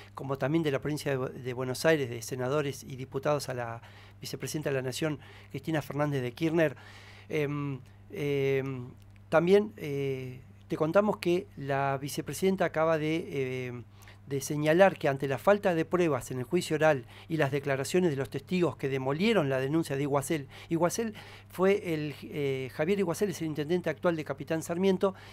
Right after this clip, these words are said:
y fue el que, este, hizo, eh, digamos, todas las presentaciones por el tema del juicio de la obra pública, este, contra la vicepresidenta de la Nación, pero Iguacel, em, em, fue el director nacional de vialidad durante la gestión de Mauricio Macri.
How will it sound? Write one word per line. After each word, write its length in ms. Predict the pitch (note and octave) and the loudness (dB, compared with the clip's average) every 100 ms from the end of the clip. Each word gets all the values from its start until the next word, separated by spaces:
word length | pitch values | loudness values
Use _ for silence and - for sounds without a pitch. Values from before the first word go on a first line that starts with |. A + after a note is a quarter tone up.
| - | -16
y 120 | - E3+ | -8 -6
fue 240 | - G#3 | 4 6
el 160 | G#3+ G3+ | 6 2
que, 280 | F3+ F#3+ G3 - - - | 0 0 -4 -18 -20 -12
este, 320 | - C#3+ - | -8 -8 -4
hizo, 560 | D3+ E3+ E3+ - F3 - - | -4 -4 -4 0 0 0 -6
eh, 180 | C#3 C3 | -8 -6
digamos, 360 | D3 D3+ C#3 | -2 -2 -2
todas 180 | - E3+ | 0 2
las 80 | D#3 | 0
presentaciones 880 | - C#3+ D3 C#3 - D#3+ E3 D#3+ - - - | -4 -8 -4 -4 -2 -2 0 -4 -8 -20 -8
por 160 | C#3+ | -4
el 160 | C3+ C3 | -4 -6
tema 260 | - D3 D3 | -4 0 0
del 120 | C3 | 0
juicio 280 | D3 D3+ C#3+ | -6 -6 -4
de 80 | |
la 80 | C3+ | -2
obra 220 | C#3+ C#3 | -2 -2
pública, 360 | C#3+ D3+ D3+ - - - - - - | -4 -8 -4 -4 -6 -20 -20 -20 -10
este, 480 | B2 - D3 C3 | -10 -4 -4 -4
contra 300 | A#2+ C#3+ C#3 | -4 -4 -2
la 200 | C3 B2 A#2+ | -2 -4 -4
vicepresidenta 680 | C3 B2 C#3+ C3 - D3+ | -8 -10 -10 -8 -8 -4
de 60 | D3+ | -2
la 80 | D3 | 0
Nación, 380 | D3+ - F#3 F#3 - - | 0 2 2 2 -12 -10
pero 200 | D#3 D3+ | -4 -4
Iguacel, 680 | D#3+ E3+ E3 F3 - G#3 G3+ G#3+ - - - - | -2 0 0 0 4 4 4 -2 -20 -20 -20 -8
em, 760 | D#3+ D3 C#3+ C#3 C3 C3 A#2+ G#2+ - - - - - - - - - - - | -4 0 2 2 0 -4 -8 -12 -18 -20 -20 -20 -20 -20 -20 -20 -20 -20 -16
em, 500 | - C#3+ C#3 C3 C3+ - D#3 | -8 -4 -2 -4 -6 -6 -2
fue 180 | F3 | 2
el 120 | F#3 D#3+ | 2 2
director 360 | D#3 C#3+ F#3 | -2 2 2
nacional 320 | F3+ D#3+ E3 | 2 0 0
de 120 | E3+ D3+ | 0 0
vialidad 300 | C#3 D#3 F#3+ | 0 0 0
durante 200 | E3+ C#3 | 0 -2
la 100 | C3 | -6
gestión 280 | C#3 E3 | -6 -4
de 80 | E3 | -2
Mauricio 340 | C3+ C3 C#3 D3+ | -4 -4 -4 -2
Macri. 340 | C#3+ - G#2+ | -2 -4 -14